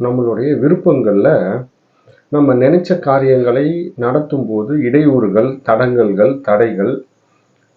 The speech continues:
இப்படி ஏதாவது ஒண்ணு வந்து நம்மளுடைய எண்ணங்களை செயல்படுத்த விடாம செய்யும். இதற்கு வந்து பாத்தீங்கன்னா,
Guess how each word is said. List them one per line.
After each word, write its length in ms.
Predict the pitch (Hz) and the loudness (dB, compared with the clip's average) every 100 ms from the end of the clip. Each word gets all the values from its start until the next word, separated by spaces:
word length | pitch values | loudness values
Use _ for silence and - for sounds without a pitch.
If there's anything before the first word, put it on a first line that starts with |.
| _ | _
இப்படி 300 | 180 190 190 | -2 0 2
ஏதாவது 680 | 151 147 160 165 175 151 131 | 4 4 4 2 2 2 0
ஒண்ணு 80 | |
வந்து 280 | 117 110 113 156 107 123 - | 0 -2 -2 -2 0 -4 -4
நம்மளுடைய 340 | 143 135 120 | -2 0 0
எண்ணங்களை 480 | 117 139 165 139 123 | 0 0 2 2 0
செயல்படுத்த 640 | 147 120 135 135 110 104 | 0 0 0 0 -2 0
விடாம 360 | 98 98 101 117 | 0 0 0 -2
செய்யும். 360 | - 95 90 - _ _ _ _ - | -4 -6 -6 -10 _ _ _ _ -6
இதற்கு 380 | 151 170 151 139 | 0 2 2 -2
வந்து 200 | 139 120 | -2 -2
பாத்தீங்கன்னா, 840 | 139 - 110 107 - 104 113 | -4 -4 -4 -4 -4 -4 -6